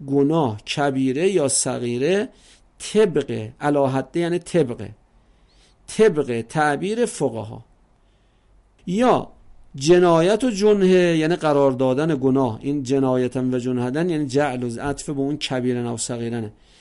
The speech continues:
قرار دادن گناه جنایت یعنی گناه بزرگتر، جنحتا یعنی گناه کوچکتر،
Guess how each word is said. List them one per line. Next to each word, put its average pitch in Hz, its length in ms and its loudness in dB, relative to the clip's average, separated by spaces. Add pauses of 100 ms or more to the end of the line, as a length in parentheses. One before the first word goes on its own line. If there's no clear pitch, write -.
(320)
قرار 170 340 2
دادن 156 440 0
گناه 147 420 0 (340)
جنایت 160 800 2
یعنی 160 160 -2
گناه 143 300 0
بزرگتر، 113 580 -6 (100)
جنحتا 151 680 0
یعنی 131 300 -4
گناه 139 280 0
کوچکتر، 160 680 -4